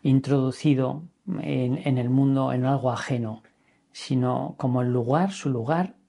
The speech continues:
ordinario de encuentro y de enamoramiento con Cristo.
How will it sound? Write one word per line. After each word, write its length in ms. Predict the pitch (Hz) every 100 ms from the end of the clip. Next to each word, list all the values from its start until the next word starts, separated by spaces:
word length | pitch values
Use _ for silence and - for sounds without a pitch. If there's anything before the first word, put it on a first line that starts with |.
| _
ordinario 760 | - 143 123 127 165 165 170 -
de 120 | 131
encuentro 520 | 117 123 147 143 147
y 120 | 151 131
de 60 |
enamoramiento 600 | 117 117 123 117 117 120
con 180 | - 104
Cristo. 400 | 107 101 - 110